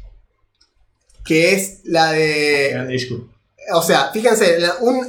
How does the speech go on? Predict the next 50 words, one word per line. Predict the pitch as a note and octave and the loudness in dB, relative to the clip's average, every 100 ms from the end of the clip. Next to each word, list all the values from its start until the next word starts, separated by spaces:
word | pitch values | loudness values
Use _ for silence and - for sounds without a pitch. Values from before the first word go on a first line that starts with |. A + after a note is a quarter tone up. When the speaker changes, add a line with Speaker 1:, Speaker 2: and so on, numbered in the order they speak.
| - | -4
Speaker 1:
un | A3+ A#3+ | 0 2
billonario | B3 - A#3+ A3+ G3+ G#3 G#3+ | 2 2 2 2 4 2 2
significa | G3 F3+ F3+ A3+ A3+ A3+ A3 | 0 0 0 -2 0 -2 0
mil | F#3+ A3+ A#3 A#3 | 2 2 2 -2
millones, | F3+ F#3 - F#3 D#3+ F3+ F#3+ - | -2 0 2 2 2 0 -2 -8
Speaker 2:
Claro, | B2+ A#2+ | -10 -2
Speaker 1:
¿sí? | F3 | 0
Speaker 2:
el, | F#3 E3+ | 0 -2
el, | C#3+ C3+ | -4 -4
el | B2 C3 | -6 -4
Speaker 1:
O | D#3+ | 2
sea, | E3+ | 2
Speaker 2:
billón | F#3+ | 4
ameri-, | A3 | 6
Speaker 1:
nueve | C4+ C4 | 8 6
Speaker 2:
el | - | 6
billón | - A#3 | 6 6
Speaker 1:
ceros, | A3 | 6
Speaker 2:
americano. | - D#3+ C#3 A#2 | 4 2 -2 -2
Speaker 1:
nueve | E3+ G3 A3+ A3 | 2 2 2 2
ceros | G#3+ A3 G3+ | 2 4 2
atrás | F3 F3 F3+ F3+ | 0 2 2 2
del, | E3 D3+ | 0 -2
atrás | D#3 C#3 D#3+ D#3 | -4 -2 0 0
del | C3 | -2
coso. | B2 - _ - - - _ _ | -6 -10 _ -20 -20 -20 _ _
Y | A3 | -2
la | G#3+ | 2
diferencia | A3 A3+ C4+ F#4 G4+ F#4+ A#3+ G#3+ | 2 0 -2 0 2 2 2 4
esa | G#3+ F#3+ F#3+ E3+ - | 2 2 2 0 0
era | A#3+ C4+ | 0 2
una | C4 C#4 B3+ | 2 0 0
cuestión | G#3 F#3+ A#3+ | 0 0 0
como | B3 A3+ | 2 2
diciendo | G3 G3+ F#3+ E3+ - | 2 2 2 2 0
que | E3 | -2
si | D#3 G#3 | 0 0
vos | C#4+ | 0
tenés | C4 G#3 E3 D#3+ - | 0 2 0 -4 -2
un | G#3 A#3 F#3+ | 0 0 0
billón | F3 A#3 C4+ B3+ | 0 0 0 2
de | |
dólares, | G#3 G3 C#3 C3+ F3 - D#3 | 2 4 2 0 -2 -6 -6
o | |
sea, | D3+ C#3+ | -2 0
si | C3+ B2+ | -2 -6
te | |
generás | C#3 C3+ F3 | -2 0 0
un | F#3 | 0
billón, | F#3 F3+ | 0 -2